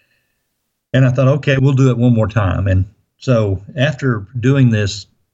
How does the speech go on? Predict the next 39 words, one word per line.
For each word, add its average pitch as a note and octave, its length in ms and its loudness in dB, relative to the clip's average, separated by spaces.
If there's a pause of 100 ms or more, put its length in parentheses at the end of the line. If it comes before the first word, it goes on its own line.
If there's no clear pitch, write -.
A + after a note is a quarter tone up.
(540)
about A#2 240 -4
five A#2+ 280 -2
times, A2 640 -4 (800)
<laughs> - 800 -20
I B2 100 -2
realized G#2 640 0
that F#2 320 -4
God A#2+ 220 -2
was F#2+ 160 -2
up G2+ 160 -2
to F#2+ 80 -8
something. F2+ 520 -2 (120)
And G2+ 100 2
here B2 180 4
we A2+ 140 2
are G#2 460 0 (260)
almost G#2 300 0
eleven G#2+ 280 0
years G2 280 -2
later, G2 440 0
and F2 280 0 (180)
some G2+ 300 0
hundred A2 340 0
and F#2 80 -10
twenty A2 260 -2
completed G#2 420 -4
homes G2 360 0
and G2 220 -2 (340)
another G2 540 0
hundred G2 480 -2 (640)
in G#2+ 100 0
the G2+ 60 -2
process. A2 800 0
And F#2+ 260 0
it's A#2+ 180 -2
just A#2+ 220 -4
been A2 160 -2
a G2 100 -2
crazy, G2+ 540 0